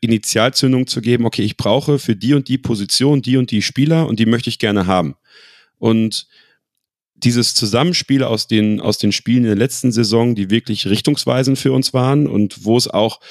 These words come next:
natürlich so war, nach dem Rom-Spiel,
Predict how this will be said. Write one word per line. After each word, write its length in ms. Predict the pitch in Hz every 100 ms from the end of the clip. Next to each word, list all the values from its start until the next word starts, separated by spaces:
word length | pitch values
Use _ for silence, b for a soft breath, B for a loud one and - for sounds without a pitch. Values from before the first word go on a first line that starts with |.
| B B B B -
natürlich 640 | 110 120 - 165 185 160
so 180 | - 98
war, 280 | 92 85 90
nach 200 | 101 98
dem 140 | 98
Rom-Spiel, 760 | 92 110 120 - 113 113 117